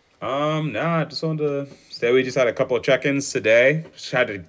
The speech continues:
throw some interesting story you guys' way. Uh, I kinda liked this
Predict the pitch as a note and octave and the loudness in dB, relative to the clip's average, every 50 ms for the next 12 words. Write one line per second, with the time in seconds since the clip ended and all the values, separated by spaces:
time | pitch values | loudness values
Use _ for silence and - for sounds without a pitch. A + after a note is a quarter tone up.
0 | _ - A#2 A#2 A#2 A2+ A2+ A2+ G2+ G2+ A2 G#2+ - B2 A2 G#2 - A2+ G2 - | _ -2 0 0 0 0 -2 -4 -6 -6 -6 -4 -2 -2 -2 -2 -2 -6 -8 -6
1 | - A2+ A2 A2+ A2 G#2+ G#2+ G#2 G#2+ G#2 G#2 G#2 F#2 G2 G2 G2+ G2+ A2 A#2 B2 | -2 0 0 0 0 0 0 0 0 0 0 -2 -4 -4 -4 -2 -2 -2 -2 -4
2 | - - - - - _ _ _ _ _ - G2 G2 F#2+ F#2 F2+ F2+ F2 F2+ E2+ | -8 -18 -20 -20 -20 _ _ _ _ _ -8 -6 -4 -2 -2 -4 -4 -6 -8 -10
3 | E2+ - _ _ _ _ _ _ _ _ _ _ _ _ _ _ _ - - G2 | -12 -16 _ _ _ _ _ _ _ _ _ _ _ _ _ _ _ -12 -10 -6
4 | - A#2+ A#2 A2 G#2+ G#2 A2 G#2+ - - - - G#2 G2+ - - - - - | -4 -2 -2 0 2 2 2 0 0 -4 -8 -6 -6 -6 -6 -10 -14 -16 -20